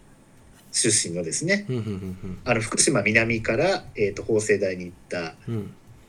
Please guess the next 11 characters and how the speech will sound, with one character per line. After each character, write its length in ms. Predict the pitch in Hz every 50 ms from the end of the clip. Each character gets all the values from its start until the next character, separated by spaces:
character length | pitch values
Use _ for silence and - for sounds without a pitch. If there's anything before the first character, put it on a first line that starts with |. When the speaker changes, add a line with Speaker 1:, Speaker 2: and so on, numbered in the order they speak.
| - - -
Speaker 1:
は 320 | - - 113 104 98 90 85
い、 140 | 85 - - - -
水 220 | 139 135 - 107
野 100 | 92 87 85
幸 180 | - 107 95
太 160 | 87 - 76
選 220 | - - - - 147
手 180 | - - -
と、 320 | - 160 165 175 180 - - 120
Speaker 2:
う 140 | 131 160
ん。 300 | 175 160 117 95 92 -